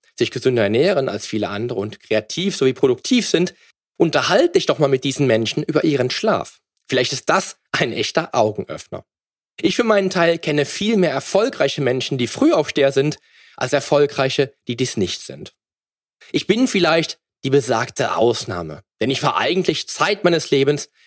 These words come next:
eine echte Nachteule. Aber ich habe selbst erfahren, dass ich mit zunehmend früherem Aufstehen und festen Schlafenszeiten wie von Geisterhand mehr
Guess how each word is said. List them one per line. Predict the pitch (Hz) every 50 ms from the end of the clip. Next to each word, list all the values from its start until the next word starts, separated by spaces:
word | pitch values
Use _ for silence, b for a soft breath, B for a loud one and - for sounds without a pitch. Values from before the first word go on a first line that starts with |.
| b b
eine | b - - 107 -
echte | 110 - - 135 123
Nachteule. | 123 123 127 - - - - 92 87 85 85 82 87 - _ _ _ B B B
Aber | B 139 147 160 151
ich | - -
habe | 185 175 170 156
selbst | 127 175 233 277 - - -
erfahren, | 127 131 - - 135 131 131 143 143 151 - - _ b b b b
dass | - 127 -
ich | 131 127
mit | 135 127 -
zunehmend | - - - - 214 220 254 233 208 185 175 165 -
früherem | - - - 202 185 156 135 135
Aufstehen | - - 147 - 294 - - - 147 131
und | 131 131 -
festen | - 139 127 - - 127 113
Schlafenszeiten | - - - 180 220 202 - - 143 - - - 139 131 135 131 - 139
wie | 131 127
von | - 120 127 127 -
Geisterhand | - 165 185 226 233 214 - - 175 175 165 165 170 170 - b b b b b b b
mehr | - 117 117 117 123 120